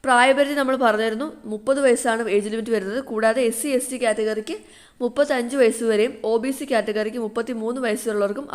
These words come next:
അപേക്ഷിക്കാവുന്നതാണ്. സെലക്ട് ചെയ്യുന്നത് എങ്ങനെയാണെന്ന് നോക്കാം. അക്കൗണ്ടന്റ് ആണെന്നുണ്ടെങ്കിൽ കമ്പ്യൂട്ടർ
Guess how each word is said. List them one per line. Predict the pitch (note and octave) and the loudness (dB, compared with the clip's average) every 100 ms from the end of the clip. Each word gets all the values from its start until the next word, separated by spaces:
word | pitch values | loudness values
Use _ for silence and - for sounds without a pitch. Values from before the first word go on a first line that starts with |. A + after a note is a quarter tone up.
| F#3+ | -2
അപേക്ഷിക്കാവുന്നതാണ്. | G3 G3 - G3+ G3 F#3+ G3 A3 E4 - _ _ _ _ _ - - | -2 -2 -4 -2 -2 -2 -2 -4 -8 -16 _ _ _ _ _ -10 0
സെലക്ട് | B3 C4 D#4+ | 2 2 0
ചെയ്യുന്നത് | D4 C4+ B3+ | 0 2 2
എങ്ങനെയാണെന്ന് | A3+ A3+ A3+ A3 G3+ | 2 2 2 2 0
നോക്കാം. | G3+ A#3+ E4+ - _ _ - | 0 0 -2 -14 _ _ -10
അക്കൗണ്ടന്റ് | A3 C#4 C#4 C#4+ C#4+ C4 | -4 2 2 2 2 0
ആണെന്നുണ്ടെങ്കിൽ | A#3+ A#3 A3 G#3+ D4+ - - _ - | 2 0 0 -2 -4 -8 -20 _ -6
കമ്പ്യൂട്ടർ | A#3 A#3 B3 | -4 -2 -2